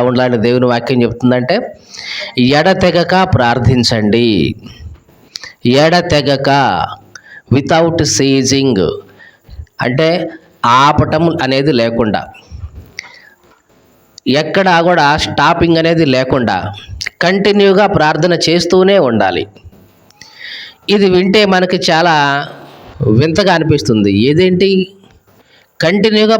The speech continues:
ప్రార్థన చేస్తూనే ఉండాలా? ఇక తినకూడదా, తాగకూడదా, పని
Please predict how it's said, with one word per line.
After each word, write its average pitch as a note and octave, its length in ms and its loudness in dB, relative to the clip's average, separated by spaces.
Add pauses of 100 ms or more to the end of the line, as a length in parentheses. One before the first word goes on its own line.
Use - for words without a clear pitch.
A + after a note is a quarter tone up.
ప్రార్థన F3+ 320 0 (100)
చేస్తూనే F3+ 420 0
ఉండాలా? B2+ 320 0 (580)
ఇక D#3 80 -2 (120)
తినకూడదా, D#3+ 520 0 (1200)
తాగకూడదా, C#3 600 0 (680)
పని F3 160 2